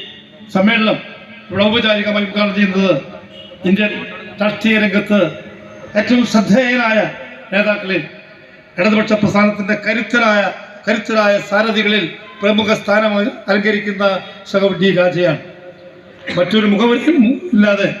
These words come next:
സഖാവ് രാജയെ ഇവിടെ നമ്മുടെ തെരഞ്ഞെടുപ്പ് കമ്മിറ്റിയുടെ സെക്രട്ടറി സ്വാഗതം ചെയ്തതാണ്. ഈ വിപ്ലവ മണ്ണിലേക്ക്, ഈ നാട്ടികയുടെ ചരിത്രപ്രധാനമായ ഈ ഇതിഹാസ ഭൂമിയിലേക്ക് എല്ലാ ആദരവോടുകൂടി സഖാവ് ഡി രാജയെ ഈ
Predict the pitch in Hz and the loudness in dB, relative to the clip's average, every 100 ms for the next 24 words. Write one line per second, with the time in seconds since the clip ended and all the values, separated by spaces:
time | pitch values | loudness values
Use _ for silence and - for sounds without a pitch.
0 | - - - - - 190 196 202 190 180 | -14 -18 -20 -20 -10 0 2 4 2 2
1 | 202 208 214 214 208 214 202 202 202 190 | 2 2 2 2 2 2 2 0 0 -2
2 | - - 185 202 202 208 202 185 190 - | -6 -14 -2 0 0 0 0 0 0 0
3 | 190 208 214 185 185 196 190 196 190 196 | 0 0 0 0 2 0 2 2 2 2
4 | 180 - - - - - 180 190 180 - | -2 -6 -14 -16 -16 0 2 2 0 -6
5 | 190 156 220 220 220 226 233 226 214 156 | -6 0 2 2 2 2 0 0 0 0
6 | - - - - - 202 190 214 214 226 | -2 -14 -18 -14 -4 0 0 2 2 2
7 | 214 214 190 - - - - 220 233 233 | 2 2 0 -2 -16 -18 -4 -2 0 2
8 | 226 220 220 202 202 170 156 - 202 196 | 4 4 2 2 2 0 -4 -10 -6 -2
9 | 214 226 220 202 208 220 220 214 214 214 | 2 2 2 2 0 2 2 2 2 2
10 | 196 - - 208 214 214 214 196 214 226 | 0 -2 -6 -2 0 2 2 2 2 2
11 | 226 214 196 208 196 170 - - - - | 4 4 4 4 4 0 -8 -14 -10 -2
12 | 214 196 170 214 202 190 190 208 208 196 | 0 0 2 4 4 4 4 4 4 2
13 | - - 202 | -2 -10 -6